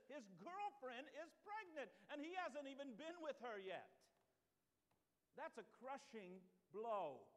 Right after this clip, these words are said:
That completely alters all other plans, doesn't it?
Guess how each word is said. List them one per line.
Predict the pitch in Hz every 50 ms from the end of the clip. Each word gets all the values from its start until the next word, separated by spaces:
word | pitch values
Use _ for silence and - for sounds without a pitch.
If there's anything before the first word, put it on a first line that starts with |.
| - - - _ _ - - _ _ _ _ _ - - _ -
That | 233 269 262 -
completely | - 208 202 196 - - - 202 240 254 285 302 294 - - 208 220 208 202 196 - - -
alters | 208 254 294 311 302 302 - 208 196 180 180 190 180 180 - - -
all | 170 185 208 233 240 254 247 247 247 247 247 240 - -
other | 202 220 226 208 226 226 226 214 - - - - - 214
plans, | 233 240 240 240 233 226 190 170 160 151 135 135
doesn't | 139 185 185 180 139 143 123
it? | 113 - -